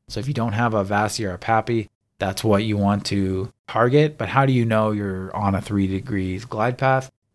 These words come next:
Well, you can, to multiply the ground speed by five knots, that's gonna give you the descent rate for a three degree glide path. So say your ground speed is hundred knots, multiply that by five,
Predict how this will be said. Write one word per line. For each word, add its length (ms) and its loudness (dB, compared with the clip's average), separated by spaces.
Well, 400 2
you 180 -6
can, 400 -2
to 100 -6
multiply 400 2
the 40 2
ground 280 0
speed 260 -4
by 160 -4
five 400 -2
knots, 420 -2
that's 280 -2
gonna 180 2
give 220 0
you 80 0
the 120 -4
descent 520 0
rate 260 -2
for 300 0
a 100 -4
three 280 -6
degree 460 -8
glide 240 -4
path. 180 -8
So 140 -6
say 220 -4
your 100 -4
ground 260 -4
speed 220 -8
is 120 -6
hundred 300 -8
knots, 320 0
multiply 380 -6
that 160 -10
by 160 -12
five, 420 2